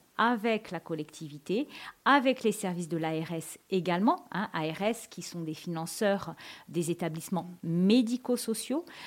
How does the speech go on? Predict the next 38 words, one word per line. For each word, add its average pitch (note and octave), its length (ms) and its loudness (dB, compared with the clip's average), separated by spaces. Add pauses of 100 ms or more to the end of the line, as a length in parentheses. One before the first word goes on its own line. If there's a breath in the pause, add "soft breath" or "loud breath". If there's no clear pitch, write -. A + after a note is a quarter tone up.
(120)
Donc, F3 180 -4
il G#3 40 2
y - 20 2
a E3 40 0
vraiment A#3+ 260 4
un G3 100 2
travail F#3+ 340 -2
collectif F#3+ 480 -4
qui - 120 -6
est D#3+ 40 -2
mis D#3+ 120 -2
en D#3 80 -2
place C#4 260 4
pour - 300 -6 (180)
ouvrir C4+ 460 2
des F#3+ 100 4
lignes F3+ 220 2
budgétaires F3 760 -2 (280 loud breath)
et G3+ 80 2
permettre A3 440 2
les G3 60 0
recrutements A3 720 0 (160 loud breath)
et - 80 -4
faciliter F#3 560 -4
ces B3 160 -4
recrutements. F3+ 540 -6 (360 loud breath)
Alors, - 240 -4
effectivement, A3 600 2
comme G3+ 220 -2
je E3+ 100 -6
le F3 80 -2
disais, F#3+ 320 -4
c'était F#3 240 -6
important. E3+ 560 -4 (360 loud breath)
Ça - 180 0
fait G#3 140 2
depuis F#3+ 320 -2
peu B3+ 300 0